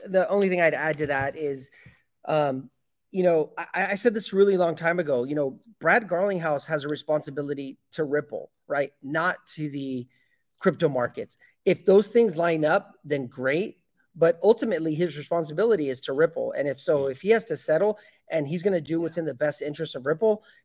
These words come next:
Speaker 1: then as a good business person and me just using common sense, that's what he's gonna do, right? And if that aligns with the crypto market, great. But if it doesn't, he's not here to save the crypto market. He's here to do whatever he can to push forward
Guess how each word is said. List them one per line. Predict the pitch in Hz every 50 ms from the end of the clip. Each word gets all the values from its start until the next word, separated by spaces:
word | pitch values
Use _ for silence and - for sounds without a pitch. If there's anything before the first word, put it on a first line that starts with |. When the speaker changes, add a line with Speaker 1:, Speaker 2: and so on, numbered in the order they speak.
| _ -
Speaker 1:
then | 170 170 156 135 - - -
as | - 160 143
a | 147 127 - _ -
good | - 196 190 127 131
business | 151 165 160 196 196 -
person | - 220 220 208 - 220 202
and | 156 139 135
me | 156 165
just | 156 160 160 - -
using | 180 160 156 156 127
common | - 151 156 151 135 -
sense, | - 151 170 190 - - - - - _ _ -
that's | - 170 226 -
what | 254 247
he's | 214 190
gonna | 196 196 160 135
do, | 123 147 208 185 127
right? | 107 127 139 151 156
And | 151
if | 151 -
that | 190 202 240
aligns | 233 190 160 156 170 180 185 180 160
with | 151 156 143 -
the | - -
crypto | - - 165 160 - 185 175
market, | 180 180 180 - - 180 - - -
great. | - 156 170 196 214 - _ _ _ _ -
But | - 156
if | 160 160 214
it | 214 175 127
doesn't, | - 147 156 170 175 247 247 240 - _ _ _ _
he's | - 165 196 190
not | 247 226 185
here | 143 - 214 214
to | 180 143
save | - - 180 180 160
the | 131 117
crypto | - - 190 - - 135
market. | 127 117 117 - - 151 - _ _ _ _ _
He's | - - 185 180 -
here | 214 208 196
to | 170 147
do | 143 175 170
whatever | 165 165 165 160 160
he | 156 156 151
can | - - 175 170 165 151 143 139 139 - _ _ _ _ - -
to | 151 151
push | - - 175 160 - - - - _
forward | - 170 170 156 147 147 143 131 127